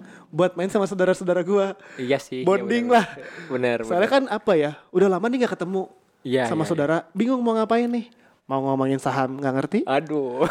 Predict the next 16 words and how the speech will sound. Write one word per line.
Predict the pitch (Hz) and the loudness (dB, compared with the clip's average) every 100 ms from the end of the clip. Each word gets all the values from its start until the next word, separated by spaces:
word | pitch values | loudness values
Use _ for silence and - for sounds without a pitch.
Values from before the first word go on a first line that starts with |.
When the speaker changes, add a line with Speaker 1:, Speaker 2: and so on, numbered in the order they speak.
| - - 605 | -2 2 4
Speaker 1:
Mau | - 147 | 4 2
ngomongin | 143 143 143 143 143 | 0 0 -2 0 -2
pergerakan | 139 - 139 147 139 - 143 135 135 139 - 160 - | -2 -2 0 0 0 0 0 0 -2 -10 -14 -20 -8
naik | 139 143 | -4 -2
turunnya | - 143 143 139 | 0 0 0 0
rupiah | 143 - 139 | -2 0 0
juga | 131 127 | 0 -2
gua | 123 135 | 0 0
nggak | 127 143 | 0 -2
ngerti. | 208 - | -2 0
Speaker 2:
Waduh. | 160 147 147 147 131 131 120 | 0 0 -4 -10 -10 -14 -8
Speaker 1:
Akhirnya | 151 175 220 | -2 0 0
apa | 247 233 | 0 0
yang | 240 233 | 0 2
paling | 233 220 | -2 -2
gampang? | 226 226 | -2 -4